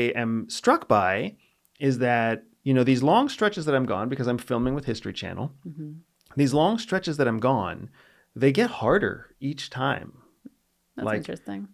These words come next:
Speaker 1: the first time that I filmed this time away from you guys,
Speaker 2: Yeah.
Speaker 1: right, was last year. And I basically spent, what was it? I was on the road for, like, twenty-six days, home for two weeks,
Speaker 2: Mm-hmm.
Speaker 1: and then on the road for, like, sixty or seventy days after that.
Speaker 2: Yeah.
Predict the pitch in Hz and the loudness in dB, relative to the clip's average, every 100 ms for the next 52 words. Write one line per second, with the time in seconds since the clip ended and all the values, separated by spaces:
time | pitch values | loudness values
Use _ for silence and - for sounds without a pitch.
0 | - - 127 - 196 226 - 190 175 143 | -8 -2 -2 0 0 0 -2 0 0 2
1 | 123 113 139 131 120 113 107 120 - - | 0 0 -2 -2 -2 -6 -8 -8 -8 -10
2 | 120 107 101 101 101 107 107 104 98 95 | -6 -6 -6 -8 -6 -6 -6 -10 -12 -10
3 | 85 87 - 190 156 156 _ - 104 107 | -12 -14 -10 -8 -8 -10 _ -4 -4 -4
4 | 107 110 131 135 - 101 92 101 _ _ | -4 0 0 -2 -6 -6 -6 -12 _ _
5 | 123 131 139 196 202 170 151 - 131 127 | -2 2 4 4 2 -2 -4 -2 -2 -2
6 | - - 135 127 123 104 101 104 120 147 | -6 -12 -10 -8 -8 -8 -10 -8 -4 -2
7 | 147 147 139 120 104 - - 147 151 - | 0 -2 -4 -8 -8 -10 -6 -4 -4 -6
8 | 110 110 - 113 110 107 107 - - 131 | -8 -8 -2 0 0 -2 -8 -14 -6 0
9 | 135 160 175 - 120 - 123 107 123 101 | 0 -2 -6 -10 -10 -6 -4 -2 -2 -4
10 | - 180 170 160 160 160 _ _ - 113 | -6 -8 -6 -6 -8 -12 _ _ -8 -4
11 | 120 107 110 104 104 104 98 92 92 - | -4 -4 -4 -4 -4 -6 -10 -10 -12 -12
12 | - 120 - 107 98 - 104 101 98 101 | -8 -8 -8 -8 -8 -8 -8 -8 -10 -10
13 | 101 92 87 92 87 _ 143 131 | -10 -12 -12 -14 -14 _ -12 -10